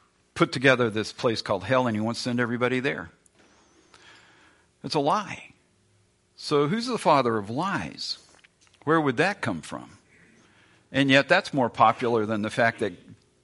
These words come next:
Jesus is going to the Father's house to prepare a place for you. And these other people who reject God are going to a place he didn't prepare for them, didn't want them to go,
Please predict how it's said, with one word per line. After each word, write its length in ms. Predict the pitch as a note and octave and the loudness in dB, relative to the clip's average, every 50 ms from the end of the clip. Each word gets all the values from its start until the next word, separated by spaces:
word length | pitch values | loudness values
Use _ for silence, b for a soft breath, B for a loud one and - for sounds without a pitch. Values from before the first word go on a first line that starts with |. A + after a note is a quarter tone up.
| _ _ - | _ _ -2
Jesus 600 | - B2+ C3 G3 B3 G#3 - E3 D#3+ C#3+ B2 D#3+ | 0 2 4 4 4 4 4 2 2 0 -2 -4
is 160 | D3+ B2 G#2+ | -4 -6 -2
going 420 | G#2+ C3 D#3 E3+ F3+ F3+ F3+ F3+ D#3+ | 4 6 6 8 8 6 4 2 0
to 100 | - D3+ | -2 -2
the 140 | A#2+ A#2+ A2+ | -2 0 0
Father's 480 | - D#3 B2 D#3 E3 E3+ E3+ D3+ C3+ | 2 2 4 4 2 2 -2 -4 0
house 320 | - C#3 B2 A#2 A#2 A#2 - | 2 4 4 4 2 0 -2
to 80 | B2+ | -6
prepare 400 | G#2+ A2 A#2 G2 - C#3 C3+ C#3+ | -8 -8 -8 -4 0 2 2 2
a 60 | C#3+ | 2
place 280 | C#3+ - C3 B2+ B2+ B2 | 2 -2 -4 -6 -4 -6
for 140 | - - B2 | -8 -8 -6
you. 280 | A2+ G2+ G2 G2 G2+ B B B B B B B B B | -6 -4 -6 -6 -8 B B B B B B B B B
And 140 | C#3+ B2 B2 | 2 2 2
these 160 | B2+ B2 A2 | 4 4 6
other 180 | C3+ D#3 G3 F#3 | 6 6 4 2
people 320 | - D#3+ D3+ C#3 D3 C3+ | 0 0 -2 0 0 0
who 100 | A2+ B2+ | 0 2
reject 460 | C3+ B2+ A#2 G#2+ G2+ A#2 A#2 A2+ - | 0 0 0 -2 0 0 0 0 0
God 220 | G2 A2 G#2+ A2 A2 | 0 2 2 2 2
are 60 | A2+ | 0
going 260 | G#2 A#2+ A#2 A#2 B2 | -2 -2 -2 -2 -2
to 100 | A#2 B2+ | -4 -4
a 60 | A2+ | -6
place 360 | - - A#2 A2 A2 - - - E3 | -4 -4 -4 -4 -4 -6 -10 -12 -10
he 120 | B2 F#3+ | -6 0
didn't 200 | F#3+ A3 A#3 A3+ | 2 2 2 2
prepare 400 | G3 F#3+ G#3+ - - - D#3+ D3+ | 2 0 0 2 4 2 2 2
for 160 | - - C3+ | 2 0 -2
them, 420 | A2+ A2+ G#2+ G2 G#2 A#2 C3+ D3 - _ _ _ b b b b b b b b b b b _ _ _ _ _ _ - | -2 0 -2 -2 -2 -4 -6 -10 -14 _ _ _ b b b b b b b b b b b _ _ _ _ _ _ 0
didn't 200 | G3+ A#3 A3+ A3 | 2 2 4 6
want 180 | G#3 G3+ F#3 D#3 | 6 6 6 6
them 200 | D3+ C#3+ C3 A#2 | 4 4 4 4
to 80 | A#2 | 0
go, 480 | G2 G2+ F2 E2+ F2 F#2+ G#2+ D#3 E3+ | -2 -2 -4 -4 -4 -4 -6 -8 -10